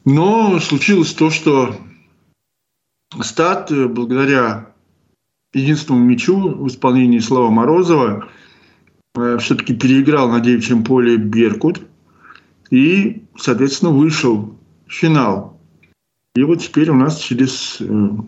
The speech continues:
два дня, через двое суток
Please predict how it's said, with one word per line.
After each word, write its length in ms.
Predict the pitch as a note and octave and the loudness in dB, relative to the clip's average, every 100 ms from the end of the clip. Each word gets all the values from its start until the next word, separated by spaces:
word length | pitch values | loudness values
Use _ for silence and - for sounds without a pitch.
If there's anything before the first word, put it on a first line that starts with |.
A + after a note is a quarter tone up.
| - B2+ - _ - | -14 -20 -20 _ -2
два 640 | A2 A2 A2+ B2+ G#2 G2+ - | 0 2 2 2 0 -4 0
дня, 260 | A#2 B2+ | 2 2
через 500 | D#3 B2 A2 G#2 - - - - - | 0 0 0 -2 -10 -16 -16 -14 -2
двое 320 | A#2+ A#2+ A2 | 2 2 2
суток 420 | - D#3 - | 0 0 0